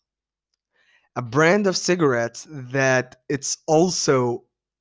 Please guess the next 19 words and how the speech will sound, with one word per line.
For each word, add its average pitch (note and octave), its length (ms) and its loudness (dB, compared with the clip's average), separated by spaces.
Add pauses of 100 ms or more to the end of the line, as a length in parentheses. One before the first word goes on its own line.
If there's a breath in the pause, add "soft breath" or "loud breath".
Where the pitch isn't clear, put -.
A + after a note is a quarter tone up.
(500)
combined C3+ 720 -2
with, A#2+ 500 -4
uh, A2+ 240 -6
a A#2 60 -14
brand B2+ 460 -2
of, G#2+ 400 -6
uh, F2+ 560 -10
beverage. C3 680 0 (1000 soft breath)
Like, C3 380 0
they D3 240 2
both C#3+ 280 2
complete C#3 480 -4
each B2 220 -2
other. G#2 280 -6 (500)
If - 340 -14
you C#3+ 280 2
drink B2 520 -4
this, D3 680 2
if, - 180 -8